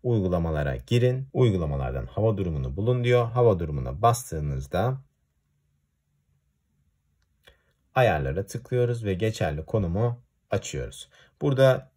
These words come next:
santigrat mı, Fahrenheit mi, hangi aralıkta hava durumunu güncellemesini istiyorsanız da aşağıdan seçiyorsunuz. Bu şekilde ayarı yaptıktan sonra artık hava durumunuz aktif hale geliyor.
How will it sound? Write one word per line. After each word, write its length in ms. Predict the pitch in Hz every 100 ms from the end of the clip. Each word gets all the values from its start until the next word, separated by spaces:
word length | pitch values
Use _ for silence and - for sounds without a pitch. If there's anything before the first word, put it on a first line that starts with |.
| -
santigrat 720 | 120 139 120 117 113 110 101
mı, 100 | 85
Fahrenheit 680 | 87 107 107 104 104 85 -
mi, 100 | 92 135
hangi 260 | 156 127
aralıkta 360 | 98 90 - 101
hava 200 | 117 107
durumunu 340 | 101 98 95
güncellemesini 680 | 110 107 101 90 78 - 107
istiyorsanız 560 | - 85 78 78 80
da 80 | -
aşağıdan 340 | 101 - 90 120
seçiyorsunuz. 760 | - 98 - 71 - 135 135
Bu 100 | 120
şekilde 320 | 127 80 82 101
ayarı 260 | 98 85
yaptıktan 540 | 104 110 - - 71 67
sonra 540 | - 120 117 123 135
artık 400 | - 113 - -
hava 200 | 120 101
durumunuz 480 | 80 76 92 123 120 _
aktif 360 | 117 - 95 -
hale 440 | 82 78 123 135 - 98
geliyor. 300 | 90 65